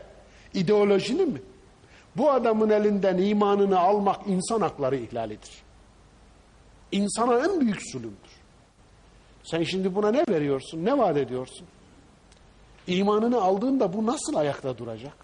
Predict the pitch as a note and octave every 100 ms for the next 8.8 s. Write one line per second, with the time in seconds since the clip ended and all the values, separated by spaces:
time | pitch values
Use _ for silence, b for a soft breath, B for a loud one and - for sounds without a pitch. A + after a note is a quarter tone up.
0 | - _ - _ - F3+ C#4 F4+ - F3+
1 | D3+ C3 A2+ G#2+ D#3 - - - _ -
2 | b b F#3 D4 F4+ F#4 F#3+ E3 C3 B2
3 | B2 D#3 b b b D3+ A3+ - D4+ G3+
4 | F3 D#3 D3+ C#3+ B2+ A#2 A#2+ A2+ G2+ G2+
5 | - - _ _ b b D#3 E3 F#3+ F3
6 | A#3+ G4 A#3+ D#3 B2+ A#2 G#2 - - _
7 | _ _ _ _ D#3+ D#3 F#3 G3+ C4+ A3+
8 | E3+ D#3 - A2+ - A2 - -